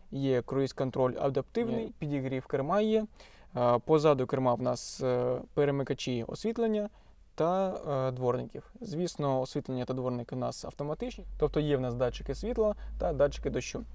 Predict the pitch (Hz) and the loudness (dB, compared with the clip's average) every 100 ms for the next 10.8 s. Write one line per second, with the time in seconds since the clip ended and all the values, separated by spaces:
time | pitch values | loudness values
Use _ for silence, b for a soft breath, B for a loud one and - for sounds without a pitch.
0 | B B B - 123 127 127 127 170 233 | B B B 6 10 12 10 6 4 4
1 | 233 - 185 170 170 - 151 139 120 139 | 4 4 4 6 6 6 8 8 6 6
2 | 202 214 151 165 175 151 156 143 - 139 | 4 4 2 4 4 4 6 6 6 6
3 | 135 135 135 131 - - - - 139 151 | 8 8 6 4 6 4 4 2 2 4
4 | 135 131 - 135 135 127 147 - 127 - | 6 6 6 2 4 4 4 6 4 2
5 | - B B - 127 123 123 156 143 - | -12 B B -2 2 4 4 2 0 2
6 | 131 120 - - 143 135 127 139 220 254 | 2 2 -2 -2 -2 0 0 4 4 2
7 | - B B B - 135 135 131 131 127 | -2 B B B 4 10 10 10 6 4
8 | - - 139 135 147 135 127 123 117 - | 2 2 2 4 4 6 6 4 2 2
9 | 135 143 - 226 262 - b b - 202 | 4 4 2 0 0 0 b b -2 0
10 | 240 170 175 - 160 160 123 | 2 4 4 2 -2 -2 0